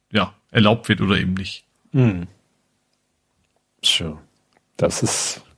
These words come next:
Speaker 2: sollte man eigentlich mittlerweile, sollte das nicht mehr diskutabel sein, ob man irgendwie
Speaker 1: Ja.
Speaker 2: mit China noch großartige Gesche-, Geschäfte macht.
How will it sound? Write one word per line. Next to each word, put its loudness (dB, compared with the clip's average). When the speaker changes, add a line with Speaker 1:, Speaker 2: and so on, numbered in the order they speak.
Speaker 2:
sollte 2
man 4
eigentlich 0
mittlerweile, 4
sollte 2
das -8
nicht -2
mehr 2
diskutabel 2
sein, 0
ob -12
man -4
irgendwie -4
Speaker 1:
Ja. 4
Speaker 2:
mit -4
China 0
noch 0
großartige -4
Gesche-, -4
Geschäfte -6
macht. -14